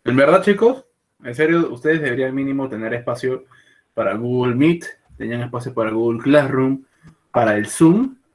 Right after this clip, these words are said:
y para el Drive, para el Google Docs, Slides, eh, y Sheets,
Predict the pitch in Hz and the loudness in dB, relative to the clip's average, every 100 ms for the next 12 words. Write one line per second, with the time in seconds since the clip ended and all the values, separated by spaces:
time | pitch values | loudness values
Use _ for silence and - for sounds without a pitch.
0 | _ _ _ _ _ _ 117 113 107 107 | _ _ _ _ _ _ -10 -4 -2 -2
1 | 107 123 117 - - _ _ _ _ _ | 0 0 0 -2 -20 _ _ _ _ _
2 | _ - 113 107 123 135 135 139 170 - | _ -4 -2 0 2 4 4 4 2 0
3 | - - _ _ _ _ _ - - 135 | -14 -20 _ _ _ _ _ -10 0 2
4 | 156 156 - - _ _ _ _ _ _ | 2 -2 -14 -18 _ _ _ _ _ _
5 | _ _ _ _ _ _ - 113 104 104 | _ _ _ _ _ _ -4 -2 0 -2
6 | 107 104 104 101 101 - - _ 120 117 | -4 -4 -4 -4 -4 -8 -12 _ -8 -6
7 | 113 - 139 131 - - | -6 0 0 0 -10 -14